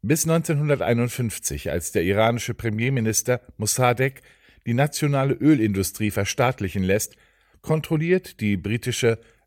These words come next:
Anglo-Persian, ab neunzehnhundertfünfunddreißig Anglo-Iranian Oil Company, das Ölgeschäft. Neunzehnhundertvierundfünfzig benennt sie sich in die bis heute bestehende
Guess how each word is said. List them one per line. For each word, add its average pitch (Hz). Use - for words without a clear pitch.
Anglo-Persian, 113
ab 82
neunzehnhundertfünfunddreißig 95
Anglo-Iranian 107
Oil 110
Company, 113
das -
Ölgeschäft. 113
Neunzehnhundertvierundfünfzig 139
benennt 113
sie 113
sich 113
in 104
die 104
bis 98
heute 123
bestehende 117